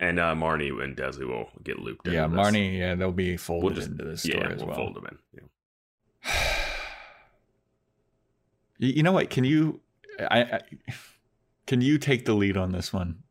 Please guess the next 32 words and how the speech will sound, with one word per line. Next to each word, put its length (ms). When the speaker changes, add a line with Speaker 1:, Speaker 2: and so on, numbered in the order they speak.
Speaker 1:
Can 160
I 40
Speaker 2:
'Cause 200
Speaker 1:
take 180
the 100
Speaker 2:
I, 40
Speaker 1:
lead? 180
Speaker 2:
dude. 280
Speaker 1:
I, 80
I'll 140
start 280
the 80
opening 380
scene 320
at 120
least, 240
because 200
Speaker 2:
Yeah, 160
Speaker 1:
this 160
is 100
Speaker 2:
yeah. 240
I'm 140
gonna 380
get 320
furious, 640
and 160
while 240
you're 120
talking, 460
I'm 140
gonna, 240
like, 320